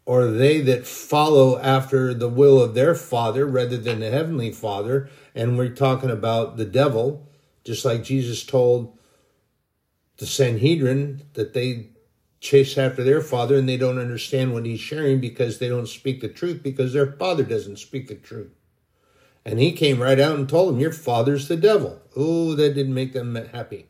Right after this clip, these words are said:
Well, I'll tell you the same thing. Sharing the same thing. So when he's talking about the lust, you can have lust for riches, you can have lust for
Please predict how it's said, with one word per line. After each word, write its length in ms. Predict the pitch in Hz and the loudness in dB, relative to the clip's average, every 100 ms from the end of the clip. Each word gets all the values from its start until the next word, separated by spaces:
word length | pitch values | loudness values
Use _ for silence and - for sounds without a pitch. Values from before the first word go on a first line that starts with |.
| _ _ _ _ _ _ | _ _ _ _ _ _
Well, 160 | 127 | -12
I'll 60 | 160 | -12
tell 180 | - 127 | -2 0
you 60 | 131 | 0
the 80 | |
same 360 | 139 151 156 143 | -2 -2 -4 -4
thing. 400 | 190 196 131 - _ _ _ _ _ _ _ _ _ _ _ _ _ _ _ _ _ _ _ _ _ _ _ _ _ _ _ _ _ _ _ _ _ _ _ _ - | -4 -4 -6 -12 _ _ _ _ _ _ _ _ _ _ _ _ _ _ _ _ _ _ _ _ _ _ _ _ _ _ _ _ _ _ _ _ _ _ _ _ -20
Sharing 360 | - 127 131 135 | -12 -6 -4 -4
the 60 | |
same 340 | 113 139 139 131 | -4 -4 -4 -4
thing. 280 | 120 95 - _ _ _ _ _ - - _ _ _ _ | -8 -14 -20 _ _ _ _ _ -20 -20 _ _ _ _
So 160 | - 143 | -4 0
when 100 | 160 | 0
he's 160 | 135 | -2
talking 220 | 190 202 196 | -2 -2 0
about 200 | 151 143 | 0 0
the 80 | |
lust, 220 | 143 135 151 | 4 4 2
you 140 | 214 | -4
can 160 | 214 175 | -4 0
have 320 | 175 143 101 | 0 0 -2
lust 320 | 123 160 - | -2 -2 -6
for 180 | - 113 | -8 -4
riches, 420 | 107 139 147 147 | 2 2 0 -6
you 140 | 139 | -6
can 140 | 131 120 | -4 -4
have 220 | 117 101 | -4 -4
lust 300 | 131 143 - | -4 -4 -8
for 340 | - 104 104 | -6 -6 -6